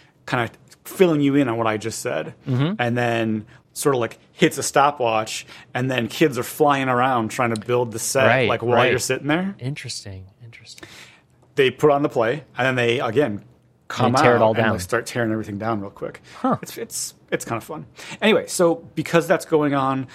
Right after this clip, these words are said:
Speaker 1: uh, we asked Jack if he wants to go see it. He said yes. We're gonna go to the Malt Shop for dinner, which is a place that,
Speaker 2: Is
Speaker 1: as
Speaker 2: that,
Speaker 1: you
Speaker 2: like,
Speaker 1: can
Speaker 2: burgers
Speaker 1: imagine,
Speaker 2: and
Speaker 1: has
Speaker 2: shakes? That kind of thing?
Speaker 1: Yeah, burgers
Speaker 2: Okay.
Speaker 1: and shakes, exactly.
Speaker 2: Very cool.
Speaker 1: So that's, that's what's for dinner.
Speaker 2: Yeah, very nice.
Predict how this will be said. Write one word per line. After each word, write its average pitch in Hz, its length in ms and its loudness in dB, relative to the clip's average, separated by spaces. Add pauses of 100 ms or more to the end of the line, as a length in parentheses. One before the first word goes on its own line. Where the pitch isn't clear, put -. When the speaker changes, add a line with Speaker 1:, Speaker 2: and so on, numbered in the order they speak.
(280)
Speaker 1:
uh, 123 200 2
we 139 160 2
asked 143 180 -2
Jack 139 160 2
if 131 60 -10
he 135 60 -6
wants 135 200 -2
to 127 80 -8
go 135 80 2
see 196 260 0
it. 190 140 -2
He - 100 -12
said 127 300 -4
yes. 175 340 0 (300)
We're 143 80 0
gonna 170 160 2
go 147 240 2
to 127 540 -2
the 104 220 -8
Malt 120 360 -2
Shop - 460 -4 (180)
for - 180 -10
dinner, 117 380 -6
which 117 180 -14
is 101 80 -16
a 110 60 -16
place 110 300 -6
that, - 240 -4
Speaker 2:
Is - 20 -20 (540)
Speaker 1:
as - 40 -14
Speaker 2:
that, - 0 -
Speaker 1:
you 156 60 8
Speaker 2:
like, 147 100 6
Speaker 1:
can 120 100 2
Speaker 2:
burgers 160 140 10 (180)
Speaker 1:
imagine, - 20 4
Speaker 2:
and 131 80 2
Speaker 1:
has - 60 -2
Speaker 2:
shakes? - 600 0
That 139 140 -2
kind 156 120 0
of 151 60 -8
thing? 170 100 -2
Speaker 1:
Yeah, 104 140 -2
burgers 117 240 4
Speaker 2:
Okay. 117 100 6
Speaker 1:
and 104 100 -2
shakes, - 340 -12
exactly. - 500 -18 (480)
Speaker 2:
Very 175 200 -4
cool. 175 260 -4
Speaker 1:
So 104 420 -4 (360)
that's, - 280 -8
that's - 280 -8
what's - 140 -12
for 226 100 -18
dinner. 240 240 -12 (380)
Speaker 2:
Yeah, 143 180 -8
very 110 220 -10
nice. 143 360 -18